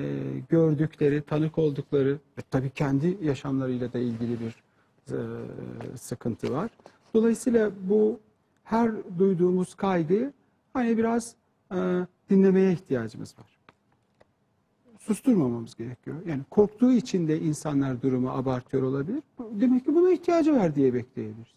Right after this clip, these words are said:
Yani aslında verilen rakamlar doğru değil, on beş bin kişi hasta. Olabilir, evet. Mümkün bu. Çünkü herkese test uygulanmadığına göre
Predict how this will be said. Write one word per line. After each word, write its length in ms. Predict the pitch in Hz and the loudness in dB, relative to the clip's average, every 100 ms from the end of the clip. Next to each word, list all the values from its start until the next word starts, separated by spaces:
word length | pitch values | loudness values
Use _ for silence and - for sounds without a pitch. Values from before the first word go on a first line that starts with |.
| _ _ _ 180 | _ _ _ 0
Yani 200 | 175 - _ _ - | 0 0 _ _ -4
aslında 520 | 262 - 269 254 233 | -4 -2 0 2 2
verilen 420 | 262 254 233 226 | 2 2 0 0
rakamlar 540 | 233 - 214 190 185 | -2 -4 -6 -4 0
doğru 300 | 202 226 220 | 2 2 0
değil, 220 | 208 254 254 | 0 0 0
on 260 | 233 254 | 2 4
beş 240 | 254 - 220 | 4 2 -4
bin 100 | 175 | -4
kişi 260 | - - | -6 -8
hasta. 320 | 123 113 - 123 - | -8 -10 -16 -20 -6
Olabilir, 400 | 190 247 285 240 | 0 4 4 4
evet. 240 | 160 123 - _ _ _ _ | 2 0 -6 _ _ _ _
Mümkün 400 | 156 156 208 190 | -2 0 0 2
bu. 200 | 139 196 - _ _ - | 2 0 -4 _ _ -4
Çünkü 400 | 185 147 165 160 - | -4 -2 -4 -4 -4
herkese 360 | 170 - 131 | -4 -2 -6
test 280 | 160 165 - | -4 -6 -2
uygulanmadığına 680 | 170 156 165 143 110 113 107 | 0 2 2 2 -2 -6 -6
göre 280 | 104 135 | -6 -6